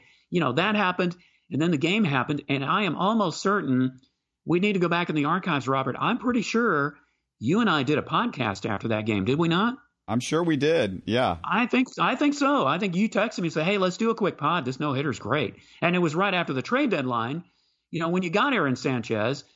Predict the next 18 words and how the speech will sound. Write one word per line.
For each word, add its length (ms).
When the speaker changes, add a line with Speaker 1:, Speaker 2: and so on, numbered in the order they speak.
Speaker 1:
And, 220
and 260
the 120
thing 180
about 220
Aaron 240
is 100
you 80
never 160
really 300
hear 160
from 160
him 80
again 240
'cause 120
he 60
got 200
hurt. 360